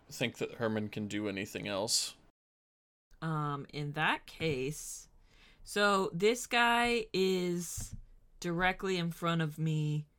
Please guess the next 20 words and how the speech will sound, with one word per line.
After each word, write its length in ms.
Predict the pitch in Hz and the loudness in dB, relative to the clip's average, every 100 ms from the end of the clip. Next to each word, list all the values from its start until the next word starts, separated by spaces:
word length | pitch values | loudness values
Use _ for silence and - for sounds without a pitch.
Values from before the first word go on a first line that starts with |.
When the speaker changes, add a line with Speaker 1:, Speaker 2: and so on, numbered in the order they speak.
| _ _ - | _ _ -2
Speaker 2:
between 640 | 170 - - 175 170 170 | -2 -2 -4 0 2 2
me 220 | 160 160 | 2 2
and 160 | 156 151 | 0 0
the 60 | 143 | -2
next 300 | 143 135 - | -4 -8 -8
building 380 | 127 127 117 | -6 -6 -8
I 80 | 92 | -10
get 240 | 123 - - | -10 -10 -10
to. 280 | - 80 - - - | -8 -8 -8 -14 -18
Speaker 1:
Correct. 640 | - 127 104 - - - - _ | -4 4 4 4 -2 -8 -8 _
He's 180 | - 120 | -6 -2
about 420 | 120 120 117 107 - _ _ _ - | 6 10 10 8 2 _ _ _ -12
twenty 320 | - 117 107 | -2 0 2
feet 220 | 101 107 | 2 2
in 140 | 104 107 | 2 -2
front 220 | 104 98 | -4 -4
of 120 | 113 | -4
you. 220 | 110 131 131 _ _ _ _ _ _ _ _ _ _ | -6 -8 -10 _ _ _ _ _ _ _ _ _ _
Speaker 2:
I'm 340 | 160 170 202 220 | 4 4 4 2
gonna 760 | 240 233 240 240 240 233 240 | 2 2 4 4 2 0 -4